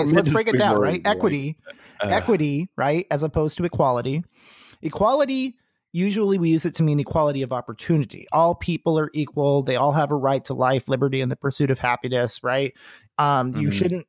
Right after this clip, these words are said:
Speaker 1: you, you shouldn't be held back in society just because of your skin color or just because of your sex or just because of your sexual orientation, et cetera, et cetera, et cetera, right?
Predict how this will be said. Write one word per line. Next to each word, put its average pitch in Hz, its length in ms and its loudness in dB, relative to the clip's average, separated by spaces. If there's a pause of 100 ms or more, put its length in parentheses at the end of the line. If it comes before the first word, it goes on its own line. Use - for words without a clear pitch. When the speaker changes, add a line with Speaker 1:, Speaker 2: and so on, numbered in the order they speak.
Speaker 1:
you, 165 260 0
you 170 100 0
shouldn't 180 260 0
be 151 120 2
held 156 280 2
back 131 240 0
in 147 80 2
society 131 540 0
just 120 220 -6
because 135 260 0
of 151 80 2
your 147 100 2
skin 131 300 2
color 120 400 0
or 120 60 -2
just 110 200 -10
because 135 300 -2
of 143 100 -2
your 151 120 0
sex 131 520 0
or 113 60 -8
just - 240 -18
because 147 260 -6
of 131 40 -8
your 131 100 -4
sexual 135 300 0
orientation, 131 520 0
et 113 120 -4
cetera, 113 180 0
et 110 80 -2
cetera, 107 200 -4
et - 60 -10
cetera, - 260 -10
right? 151 260 -2